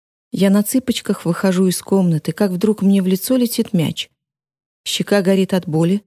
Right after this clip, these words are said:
а в конце коридора сверкают пятки Хэммонда и Татема. Чувство приятной удовлетворенности сменяется раздражением.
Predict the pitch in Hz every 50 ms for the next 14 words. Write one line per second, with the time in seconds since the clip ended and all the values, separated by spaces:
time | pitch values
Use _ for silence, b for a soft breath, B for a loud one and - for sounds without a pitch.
0 | _ _ - 170 165 - - - 180 175 - - 202 - - 190 185 165 151 220
1 | 240 254 254 240 226 - - 196 208 202 - - 254 247 240 233 233 - _ -
2 | 240 240 247 247 - - - 220 208 - - 247 240 226 220 214 208 196 202 196
3 | 190 190 _ - 170 156 - - - - - 151 165 - _ _ _ _ _ _
4 | _ _ _ _ _ _ _ _ _ _ _ _ _ _ _ _ _ _ - -
5 | 262 262 - - - - 220 - 233 220 208 220 220 214 - 202 196 185 185 175
6 | 180 185 - - 175 180 226 269 262 247 240 - - - 220 - - 208 202 208
7 | 247 269 262 240 233 - - 214 208 185 170 180 185 185 170 175 170 151 143 139
8 | 135 - - 151